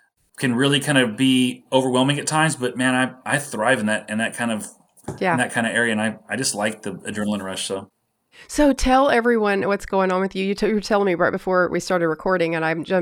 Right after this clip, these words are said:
Speaker 2: I was completely shocked. You're in a wheelchair. What happened?
Speaker 1: I'm a big
Speaker 2: <laughs>
Speaker 1: mess, man. I'm a big mess, and I love it. It's okay. I've had five surgeries in the past four years. I was in the military for ten years and kind of tore my,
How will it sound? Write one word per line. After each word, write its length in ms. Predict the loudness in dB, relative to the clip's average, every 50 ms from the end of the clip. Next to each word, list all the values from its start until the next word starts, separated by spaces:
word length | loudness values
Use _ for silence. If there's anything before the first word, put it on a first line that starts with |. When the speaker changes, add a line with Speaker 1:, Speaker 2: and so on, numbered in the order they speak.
| 0 0
Speaker 2:
I 60 | -2
was 140 | -2 -2 -4
completely 340 | -6 -6 -4 -4 -4 -4 -2
shocked. 300 | 0 0 0 0 2 4
You're 100 | 4 6
in 60 | 6
a 40 | 6
wheelchair. 480 | 6 4 4 2 0 0 0 0 2
What 160 | 2 2 0
happened? 540 | 2 0 -2 -2 -2 -4 -6 -6 -6 -8 -12 _ _ _ _ _ _ _ _ _ _ _ _ 4
Speaker 1:
I'm 160 | 4 6 8
a 120 | 8 8 8
big 200 | 8 6 6 6
Speaker 2:
<laughs> 40 |
Speaker 1:
mess, 360 | 6 6 6 6 4 4 4 4
man. 320 | 4 4 4 2 0 0
I'm 100 | 0 2
a 80 | 2 4
big 220 | 4 4 4 6
mess, 540 | 6 6 6 6 6 4 2 0 -2 -4 -6 _ _ 0
and 120 | 4 4
I 100 | 6 6
love 260 | 6 8 8 8 8
it. 100 | 6 4
It's 140 | 4 4 4
okay. 440 | 2 2 4 4 4 4 2 0 -6 -16 _ _ _ _ _ _ _ _
I've 140 | 2 4 6
had 360 | 6 4 4 2 0 -6 -14 _ _ -12
five 320 | 0 4 4 6 6 4
surgeries 720 | 2 2 2 2 2 2 2 0 -2 -2 -2 -2 -2 -2 0
in 80 | 0
the 60 | -2
past 600 | 0 2 4 4 4 4 2 0 -2 -6 -12 -18 -20 _ _ _ -2
four 240 | 0 2 4 4 4
years. 640 | 4 4 4 4 4 4 4 2 0 -4 -6 -8 -14 -20 -20 -20 -20 -20 -20 -20 -20 -20 _ 0
I 60 | 2
was 100 | 2 4
in 60 | 4
the 60 | 4
military 500 | 4 4 4 2 4 4 6 6 6 4
for 120 | 2 -2 -2
ten 240 | 0 0 0 2
years 340 | 2 2 4 4 4 4 2
and 80 | -2 0
kind 180 | 0 2 2
of 720 | 2 2 0 -6 -12 _ _ _ _ _ _ _ -20 -14 -6
tore 160 | 0 2 2
my, 300 | 4 4 4 2 2 -2